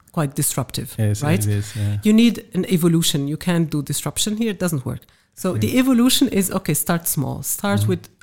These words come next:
Speaker 1: automating.
Speaker 2: Mm-hmm.
Speaker 1: Start with efficiencies.
Speaker 2: Mm-hmm.
Speaker 1: Um, you can do still forecasting,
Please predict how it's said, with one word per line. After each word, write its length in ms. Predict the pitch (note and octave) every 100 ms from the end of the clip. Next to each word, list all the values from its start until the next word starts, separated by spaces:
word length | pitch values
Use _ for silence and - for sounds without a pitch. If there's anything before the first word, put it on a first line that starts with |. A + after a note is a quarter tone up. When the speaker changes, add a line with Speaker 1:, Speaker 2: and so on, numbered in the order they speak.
| _
Speaker 1:
automating. 580 | E3 - - G#2 G2+ A#2
Speaker 2:
Mm-hmm. 140 | - -
Speaker 1:
Start 420 | - F3 F3 -
with 180 | D3+ C#3+ _ _ _
efficiencies. 720 | E3+ E3 D3+ C3+ - D#3 G3+ G#2+
Speaker 2:
Mm-hmm. 200 | G#2 G#2+ G#2+ - _ _
Speaker 1:
Um, 540 | D3+ D3 C#3+ C#3+ C#3+ C#3 _ _
you 100 | F3
can 140 | G3 F3+
do 80 |
still 200 | E3+ - D3+
forecasting, 920 | F3 D#3 D#3+ C#3+ - C#3+ C3+ C#3